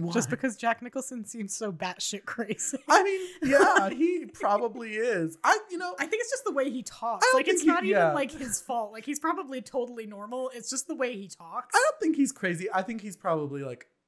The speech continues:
Speaker 2: kooky.
Speaker 1: Yeah,
Speaker 2: He's
Speaker 1: he's a little
Speaker 2: probably zany.
Speaker 1: eccentric.
Speaker 2: He remind-, like, he's the masculine equivalent in my brain of, like, Carol Kane.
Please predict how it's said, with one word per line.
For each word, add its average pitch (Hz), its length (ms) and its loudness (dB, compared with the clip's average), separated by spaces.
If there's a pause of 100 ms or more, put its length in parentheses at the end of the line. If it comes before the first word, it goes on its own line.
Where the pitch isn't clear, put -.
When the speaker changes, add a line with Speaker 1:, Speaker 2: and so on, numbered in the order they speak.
Speaker 2:
kooky. - 380 -14 (180)
Speaker 1:
Yeah, 214 140 2
Speaker 2:
He's 202 80 -2
Speaker 1:
he's 311 100 2
a 208 60 8
little 196 160 4
Speaker 2:
probably 170 200 0
zany. 143 360 -2
Speaker 1:
eccentric. - 180 -14 (160)
Speaker 2:
He 277 160 2
remind-, 254 380 0 (120)
like, 220 280 -2 (1400)
he's 226 300 -4
the 233 140 2
masculine 165 800 -4
equivalent 151 640 -8
in 143 180 -10
my 131 280 -4
brain 160 400 -4 (100)
of, 135 140 -6
like, 135 320 -8
Carol 117 320 -10
Kane. 87 320 -20